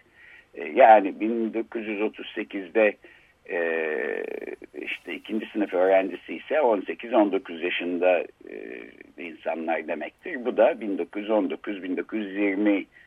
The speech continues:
doğumlulara nispeten, e, yaklaşık olarak denk geliyor. E, e, haliyle, e, bu insanların çoğu vefat etmiş durumda, e, bugün itibariyle yalnızca bir avuç,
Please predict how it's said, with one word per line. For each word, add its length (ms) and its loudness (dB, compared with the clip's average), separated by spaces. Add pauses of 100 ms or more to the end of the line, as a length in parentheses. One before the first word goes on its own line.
(220)
doğumlulara 840 2 (300)
nispeten, 580 -4 (200)
e, 60 -8
yaklaşık 720 -4
olarak 320 -6 (100)
denk 220 -4
geliyor. 400 -10 (540)
E, 80 -8 (640)
e, 120 -2 (120)
haliyle, 880 8 (120)
e, 60 -2 (640)
bu 120 0
insanların 760 2
çoğu 480 6
vefat 360 8
etmiş 400 -2
durumda, 540 -2 (440)
e, 420 -4 (240)
bugün 320 -2
itibariyle 680 6
yalnızca 580 4
bir 140 4
avuç, 340 6